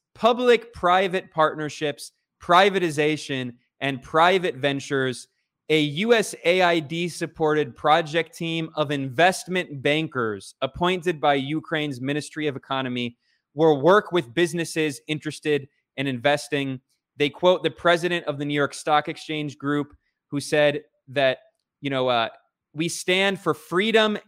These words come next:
investor protection, and unfettered access to capital. We are pleased to welcome President Zelensky virtually to the New York Stock Exchange Bell Podium,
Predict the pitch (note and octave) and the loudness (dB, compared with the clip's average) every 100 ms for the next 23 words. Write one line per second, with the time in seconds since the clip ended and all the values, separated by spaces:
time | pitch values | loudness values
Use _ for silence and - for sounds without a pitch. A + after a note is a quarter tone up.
0 | - D#3+ D#3 A#2+ E3+ G#3+ - A3+ G3+ G#3 | -4 -2 -2 2 2 2 0 2 2 0
1 | F3 - E3+ E3+ - C3+ A#2+ A#2 _ _ | -6 0 0 0 -4 -6 -4 -8 _ _
2 | _ D#3 D#3 D#3 E3 G3 A#3 A3 - F3+ | _ 0 0 0 0 2 2 -2 0 2
3 | F#3 F#3 E3+ - C#3 E3 - E3+ D#3 - | 4 2 0 0 2 2 0 0 0 0
4 | - D3 - D3+ D3 D3 A#2+ A2 G#2+ - | -6 -6 0 2 2 2 -2 -2 -4 -8
5 | _ _ _ C#3 D#3+ D#3+ - E3+ A3 A#3 | _ _ _ 0 2 2 0 -4 -2 -2
6 | - G3 D#3 D#3+ F3+ F3+ E3 C#3+ D#3 D3+ | -2 -4 2 4 4 2 -4 0 0 0
7 | D#3 D3 C3 C#3 C#3 C#3 D3 C3 A#2 D3+ | -4 -6 -6 -4 -4 -6 -8 -8 -2 -4
8 | D3 D3+ C#3+ C#3 C#3 C3 B2+ C3+ C3+ - | -4 -6 -6 -6 -6 -6 -4 -2 -2 -4
9 | - B2+ B2+ C3 - C3+ B2 A#2 A2 C3+ | -2 -2 -2 -10 -8 -8 -6 -8 -2 2
10 | C#3 C3+ C3+ B2+ B2+ B2 | 0 -2 -6 -4 -4 -6